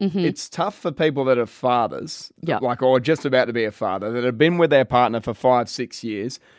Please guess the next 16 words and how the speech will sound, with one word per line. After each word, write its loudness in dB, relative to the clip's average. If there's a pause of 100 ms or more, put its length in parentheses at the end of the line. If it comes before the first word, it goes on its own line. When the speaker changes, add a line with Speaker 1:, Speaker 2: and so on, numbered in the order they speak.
(120)
Speaker 2:
have 0
done 4
the 2
deed. 2 (100)
Speaker 1:
Yeah. 4
Speaker 2:
Okay, 2
this -8
bloke 6
hadn't 0
done 4
the -8
deed, -2
just 2
Speaker 1:
Yeah. 2
Speaker 2:
quietly. 0 (500)
So, 4